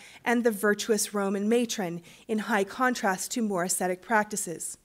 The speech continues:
Associating the Virgin with the spindle and distaff helped lend the new Christian faith credibility, because those symbols were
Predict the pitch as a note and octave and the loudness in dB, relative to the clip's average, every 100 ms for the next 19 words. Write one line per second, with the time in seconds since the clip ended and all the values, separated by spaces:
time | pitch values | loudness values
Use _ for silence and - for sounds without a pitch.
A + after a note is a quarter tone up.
0 | _ _ - - - - - C4+ G4 G#4 | _ _ -20 -20 -20 -12 -2 4 6 8
1 | G#4 G4 C#4+ B3+ G#3+ G3 G3 A3+ G#3 G3+ | 6 4 4 0 2 4 4 2 0 0
2 | G#3 - - G3+ G3+ G3 A#3 G#3 G3 F3+ | -2 -2 0 0 2 2 2 0 0 0
3 | - F3+ F#3 A3 - - - - - E4+ | 0 2 0 0 -10 -20 -20 -20 2 4
4 | F4+ F4 C4+ B3+ B3+ A#3+ - - - A3+ | 4 2 2 4 4 0 -4 -6 0 4
5 | A#3+ E4 E4+ - C4 - C4+ B3 - G3+ | 6 6 4 2 -2 0 0 0 2 0
6 | D#3+ - - - - - C#4+ B3 F#3+ A#3 | 0 -4 -12 -12 -18 -4 2 4 4 6
7 | A#3+ G3+ C#3+ - - - - B3+ - A#3+ | 6 6 2 -4 -12 -20 -8 -4 2 2
8 | G#3 C#4 C#4 F4 F4+ - A#3+ A3 A3 G#3+ | 2 6 8 8 6 4 4 4 4 4
9 | G#3+ G3 G3 F#3+ | 2 2 2 2